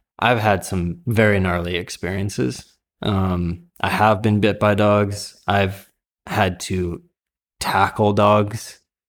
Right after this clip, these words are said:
because they were just killers, like red zone, like the one percent kind of dogs,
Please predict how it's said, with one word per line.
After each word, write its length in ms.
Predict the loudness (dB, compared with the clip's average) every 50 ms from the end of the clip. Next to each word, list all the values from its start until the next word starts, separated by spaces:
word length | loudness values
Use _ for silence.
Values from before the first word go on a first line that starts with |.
| _ _ _ _
because 720 | -4 -4 -4 -4 -2 0 2 2 2 0 -2 -6 -10 -12 -6
they 200 | -4 0 0 2
were 420 | 2 0 -2 -2 -4 -4 -6 -8 _ _ _ _ _
just 460 | -8 -6 -6 -6 -6 -10 -14 _ _ -10
killers, 560 | -4 0 2 2 2 2 2 0 -4 -10 -18 _ _ _ _ _ _ _ _ _ _ _
like 200 | -6 -6 -6 -6 -2
red 240 | 0 2 2 2 2
zone, 480 | 2 2 2 4 4 2 2 0 -4 -8 _ _ _ _ _ _ -6
like 180 | -4 -4 -4 -4
the 80 | -4 -2
one 220 | 2 2 2 2
percent 420 | 2 0 -2 0 0 0 0 0 -2
kind 180 | -2 0 2
of 80 | 2 4
dogs, 440 | 4 4 4 2 2 -2 -8 -12